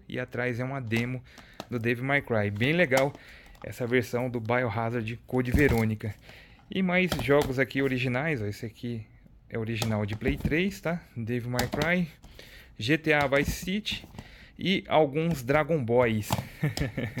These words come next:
Tá aí, galera. Esses daqui são os jogos de PlayStation um. Olha só que maravilha, ó. Street Fighter zero dois, Rockman X seis, ainda tem até um spin card.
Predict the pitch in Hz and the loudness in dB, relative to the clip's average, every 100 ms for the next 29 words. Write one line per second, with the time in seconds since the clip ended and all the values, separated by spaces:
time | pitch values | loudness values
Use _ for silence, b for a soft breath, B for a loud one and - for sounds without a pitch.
0 | 123 - - - B B B - 139 131 | -6 -8 -16 -16 B B B -2 2 4
1 | 117 113 104 104 B B B 175 220 208 | 4 4 2 0 B B B 4 4 4
2 | 208 208 202 208 208 170 175 185 175 175 | 2 2 0 2 6 6 6 4 2 2
3 | 175 - 175 - 202 139 117 117 131 139 | 2 2 0 2 2 2 2 0 0 -2
4 | 139 135 135 127 113 107 101 - b b | -4 -2 2 2 2 0 -2 -6 b b
5 | - - - 135 143 - 123 127 127 113 | -20 -16 -2 -2 -2 -2 0 2 2 0
6 | 107 104 120 123 107 110 131 156 - - | 0 2 2 2 0 -2 -2 -6 -6 -8
7 | - - - - B B - - 107 107 | -6 -12 -10 -12 B B -14 -10 -4 4
8 | 156 170 165 143 139 120 - 196 190 - | 4 4 -2 0 0 0 -2 -4 -6 -4
9 | 143 170 135 135 131 147 139 156 170 - | -2 0 0 -2 -2 -4 -2 -4 -4 -4
10 | 170 175 - 123 120 101 104 | -4 -4 -4 -2 -2 -4 -12